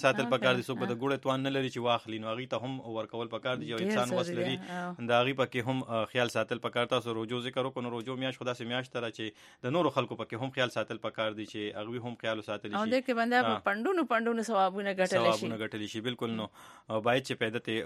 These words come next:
Speaker 1: واخلي او دغه شانتې د غریبو خلکو چې چا وس نه وي، نو هغوی پکې هم خیال وساتلی شي. موږ سره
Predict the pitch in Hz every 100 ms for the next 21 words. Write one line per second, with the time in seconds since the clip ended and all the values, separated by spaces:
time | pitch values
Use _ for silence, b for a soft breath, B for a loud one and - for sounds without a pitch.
0 | 110 117 110 110 110 110 104 104 101 104
1 | 104 113 120 113 110 110 104 95 110 104
2 | 110 - 113 104 104 110 - 107 101 104
3 | 107 104 101 101 107 101 - 101 B B
4 | - 131 131 123